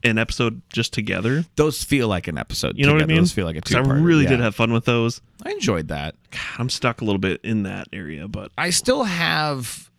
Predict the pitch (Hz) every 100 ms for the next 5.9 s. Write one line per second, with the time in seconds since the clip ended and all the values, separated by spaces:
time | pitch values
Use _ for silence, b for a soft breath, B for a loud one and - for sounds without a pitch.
0 | 104 123 117 127 127 123 117 107 104 110
1 | 107 - - 107 101 95 92 92 98 95
2 | - 107 107 - - 110 117 - - 95
3 | 101 98 95 95 101 101 113 113 117 110
4 | 131 147 135 117 110 - 98 82 - 95
5 | - - 95 92 87 82 80 80